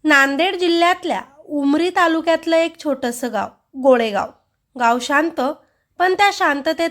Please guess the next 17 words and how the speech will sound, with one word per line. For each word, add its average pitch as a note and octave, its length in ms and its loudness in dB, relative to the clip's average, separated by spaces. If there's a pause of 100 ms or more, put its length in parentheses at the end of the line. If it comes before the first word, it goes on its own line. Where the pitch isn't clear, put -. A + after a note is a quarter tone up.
लपलेली C#4+ 580 0
होती D4+ 500 -4
एक E4 220 -2
वादळ C4+ 380 4
उठवणारी C#4 600 -4
गोष्ट. A#3 400 -6 (680)
या C4+ 120 2
गावातल्या B3 760 2 (400)
संजीवनी F4+ 560 2
नावाच्या D4+ 500 0
तरुणीचं B3+ 600 -2
लग्न B3 440 -2 (380)
फक्त D#4 240 -6
वर्षभरापूर्वीच D#4 1400 0
सुधाकर D#4 460 0
नावाच्या D4+ 640 2
एका A#3+ 240 0